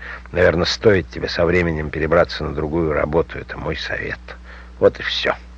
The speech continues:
И больше к этому разговору не вернемся, только это и хотел сказать, и больше ничего». С тем Едигей вышел,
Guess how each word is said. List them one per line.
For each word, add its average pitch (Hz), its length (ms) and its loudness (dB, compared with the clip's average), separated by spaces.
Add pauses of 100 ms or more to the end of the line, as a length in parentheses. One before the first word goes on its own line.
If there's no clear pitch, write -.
(580)
И 82 60 -2
больше 85 360 6
к - 80 -8
этому 73 240 -4
разговору 73 440 2
не 67 140 -6
вернемся, 90 640 2 (480)
только 101 300 6
это 85 240 6
и 78 60 0
хотел 104 420 4
сказать, 78 500 -2
и 71 40 -8
больше 76 360 -2
ничего». 69 520 -6 (640)
С - 80 -12
тем 85 240 0
Едигей 69 520 -6
вышел, 85 460 0